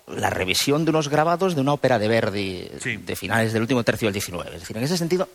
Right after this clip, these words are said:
Speaker 1: yo no tengo un sentido, eh, excesivamente urgente del tiempo. Eh, creo que uno de los males de nuestra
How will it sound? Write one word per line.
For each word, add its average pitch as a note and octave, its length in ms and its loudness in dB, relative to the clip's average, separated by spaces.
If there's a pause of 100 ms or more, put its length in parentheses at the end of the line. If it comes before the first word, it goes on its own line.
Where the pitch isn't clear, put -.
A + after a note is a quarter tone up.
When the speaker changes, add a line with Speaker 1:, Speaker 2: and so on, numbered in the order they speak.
Speaker 1:
yo C#3 180 0
no F3 80 0
tengo E3+ 180 -2
un D#3 60 -4
sentido, D3 520 2 (1000)
eh, C3 260 0 (140)
excesivamente C#3+ 580 0
urgente C3+ 520 2
del A2+ 160 2
tiempo. F#2 360 -2 (220)
Eh, A#2 360 0 (440)
creo D3+ 240 2
que D#3+ 60 0
uno E3 120 4
de D3+ 60 4
los C3 160 2
males C3+ 500 0
de A2+ 140 0
nuestra G#2 560 0